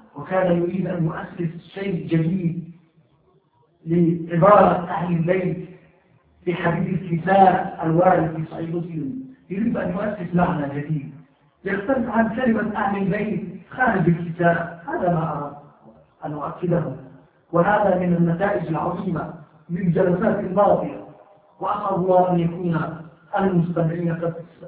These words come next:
فهموا كلامي وفهموا ما أريد. إن كان الشيخ عثمان لا يريد أن يفهم ما أريد،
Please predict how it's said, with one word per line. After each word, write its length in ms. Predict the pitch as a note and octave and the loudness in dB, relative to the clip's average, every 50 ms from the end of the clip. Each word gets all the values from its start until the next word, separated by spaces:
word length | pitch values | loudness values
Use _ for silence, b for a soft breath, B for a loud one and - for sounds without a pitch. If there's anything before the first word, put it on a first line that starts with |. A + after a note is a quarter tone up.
| - - - | -18 -10 -8
فهموا 400 | G3 F#3 E3+ E3 E3 D#3+ D#3+ E3 | -4 -2 0 0 0 0 0 -2
كلامي 480 | E3 D#3+ D#3+ D#3 D3+ D3+ D3+ C#3+ - - - - - - _ - | -2 -2 -2 -2 -4 -4 -6 -8 -10 -12 -18 -20 -20 -18 _ -4
وفهموا 500 | F#3 F3 - A#3 A3+ G3 F#3+ F#3 F3+ F3 | -2 0 0 0 0 0 0 0 2 4
ما 220 | F3 F3 F3+ F3 | 6 6 6 4
أريد. 380 | D3+ D#3 E3 E3 D3+ - - - - - - _ _ - G3 | 2 0 -2 -2 -2 -4 -6 -8 -12 -18 -20 _ _ -10 -8
إن 100 | F#3+ E3 | -6 -6
كان 260 | - G3+ G3+ G3 F3+ | -2 -2 0 0 0
الشيخ 280 | D#3+ - F3 E3 D#3 - | 0 -2 -2 -4 -4 -6
عثمان 600 | - D#3 D#3 - E3 F3 E3+ D#3 D3 - - - - - - - | -6 -8 -8 -2 0 0 0 0 -2 -4 -10 -12 -18 -18 -10 -2
لا 140 | F3 F#3 F3 | 2 6 6
يريد 320 | E3+ D#3+ D#3+ D#3+ E3 D#3 | 6 6 6 4 2 2
أن 180 | D#3+ D#3 - D#3 | 0 -2 -4 -4
يفهم 380 | E3 E3 D#3+ D#3+ E3 F3 E3+ E3+ | -2 -2 -2 0 0 0 2 2
ما 200 | E3 D#3 D#3 D3+ | 0 0 0 -2
أريد، 380 | D3+ D#3+ D#3+ D3 - - - | -2 -2 -2 -2 -4 -8 -12